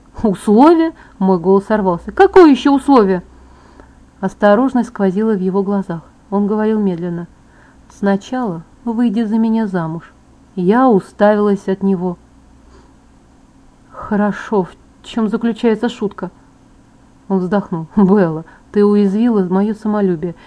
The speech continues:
Я только что сделал тебе предложение, а ты думаешь, что это шутка?" "Эдвард, пожалуйста, будь серьезным".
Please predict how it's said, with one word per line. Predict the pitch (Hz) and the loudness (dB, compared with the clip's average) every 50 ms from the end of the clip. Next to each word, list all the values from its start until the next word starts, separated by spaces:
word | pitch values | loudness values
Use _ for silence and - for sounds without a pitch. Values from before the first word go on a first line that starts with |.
| - _ - | -20 _ -4
Я | 208 208 208 | -2 -2 -2
только | 208 - 226 220 202 202 - 185 | -2 -2 -2 -2 -2 -2 -4 -6
что | - - - 185 185 | -6 -6 -6 -4 -4
сделал | 175 165 156 208 226 233 220 196 | -4 -6 -6 -4 -2 0 -2 -2
тебе | 202 - 165 180 175 | -4 -6 -6 -6 -6
предложение, | - 190 190 175 190 196 202 202 190 240 262 247 220 185 | -4 -4 -4 -2 0 2 2 2 2 2 2 2 2 2
а | 175 | 0
ты | - 208 185 | 2 0 0
думаешь, | 175 220 240 254 240 208 196 | 0 2 2 2 2 2 0
что | 196 - - 214 | 0 -2 -4 -4
это | 202 208 208 196 | -4 -2 -4 -8
шутка?" | - - 285 302 - - - 359 - _ _ _ _ _ _ - - _ _ _ _ _ _ _ _ - | -6 -8 -10 -10 -10 -10 -14 -16 -16 _ _ _ _ _ _ -20 -20 _ _ _ _ _ _ _ _ -4
"Эдвард, | - 214 190 220 240 240 - | -2 0 2 2 2 2 4
пожалуйста, | - 254 262 262 311 - - - - 233 | 4 4 6 8 6 6 6 4 0 2
будь | 208 311 330 - | 2 2 2 6
серьезным". | - 370 320 285 285 233 202 185 190 175 175 180 | 6 6 8 8 6 6 6 4 2 2 0 -6